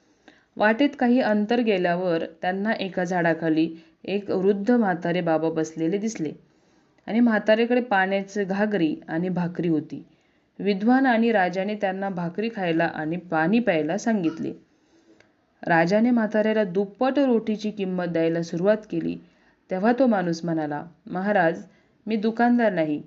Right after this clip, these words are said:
मी या वयात जे करू शकतो, तेच मी करत आहे. माझ्या मुलाचा डबल रोटीचा व्यवसाय आहे.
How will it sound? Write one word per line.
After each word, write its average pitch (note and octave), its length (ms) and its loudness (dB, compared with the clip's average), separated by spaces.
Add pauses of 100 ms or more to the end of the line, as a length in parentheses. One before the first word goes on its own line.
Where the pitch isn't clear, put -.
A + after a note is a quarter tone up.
(680)
मी G#3+ 160 0
या A3 160 6
वयात G3+ 220 4
जे F3+ 200 -4
करू F3+ 320 0
शकतो, G#3+ 420 -4
तेच A#3 340 0
मी G3 140 0
करत D#3 340 -2
आहे. D#3 220 -8 (680)
माझ्या G#3 320 2
मुलाचा A#3+ 420 2
डबल G#3 340 2
रोटीचा G#3 460 -2
व्यवसाय E3 440 0
आहे. D#3 240 -6